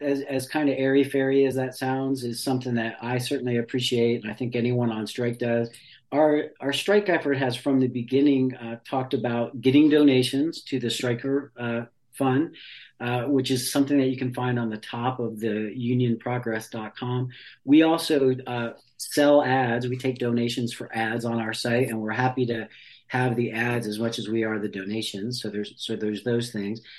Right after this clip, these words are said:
We've asked people to temporarily not subscribe to the Post-Gazette until the strike is settled.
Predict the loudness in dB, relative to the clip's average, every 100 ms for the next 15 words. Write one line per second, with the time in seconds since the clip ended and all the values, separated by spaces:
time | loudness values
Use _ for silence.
0 | -20 0 4 6 6 2 2 2 2 -4
1 | -4 0 2 0 -4 -4 -2 0 0 0
2 | 2 2 2 0 -4 -10 -10 -6 -2 0
3 | 0 -2 -4 -6 -6 -8 -6 -8 -8 -6
4 | -6 -6 -6 -8 -8 -10 -10 -10 -12 -20